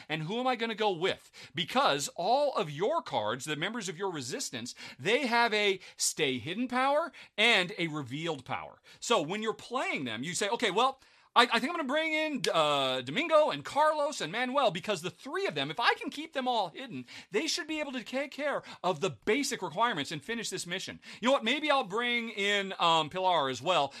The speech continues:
because I might have to reveal him. In case they hit me hard, I will bring him in, knowing that I'm gonna reveal him, and therefore he's out of the game, but I'll keep the other three hidden so I can use them in a future round."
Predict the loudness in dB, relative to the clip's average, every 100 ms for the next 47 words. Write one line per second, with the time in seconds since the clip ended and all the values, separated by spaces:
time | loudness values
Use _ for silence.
0 | -10 -4 0 0 2 0 2 0 0 -4
1 | 0 0 0 -2 -4 -4 -2 -2 -2 -4
2 | -4 -4 0 2 2 0 -8 -2 -2 -2
3 | -4 -6 -6 -4 -2 -4 -6 -18 -14 -10
4 | -4 2 4 6 2 0 -2 -2 -4 -2
5 | -2 -2 -2 -2 -2 -2 -4 -6 -6 -4
6 | -2 -4 -6 -4 -4 -6 -10 -8 -4 -4
7 | -4 -10 -6 -6 -6 -8 -8 -8 -6 -4
8 | -4 -4 -10 -10 -10 -8 -8 -8 -12 -8
9 | -6 -4 -6